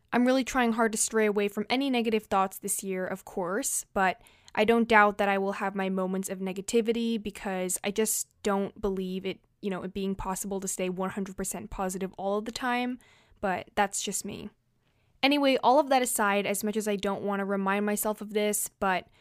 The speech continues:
school is right around the corner for me. My spring semester officially starts January nineteenth, so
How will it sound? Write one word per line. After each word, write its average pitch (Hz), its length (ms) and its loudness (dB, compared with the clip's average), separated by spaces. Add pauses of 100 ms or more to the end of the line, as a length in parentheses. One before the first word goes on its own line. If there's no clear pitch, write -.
(120)
school 269 480 4
is 214 240 2
right 208 260 4
around 208 220 2
the 202 60 0
corner 196 360 -2
for 190 220 -6
me. 185 400 -6 (420)
My 220 140 2
spring 240 500 2
semester 214 640 0
officially 214 480 -4
starts 196 500 -2
January 196 520 -2
nineteenth, 247 720 -2
so 196 640 0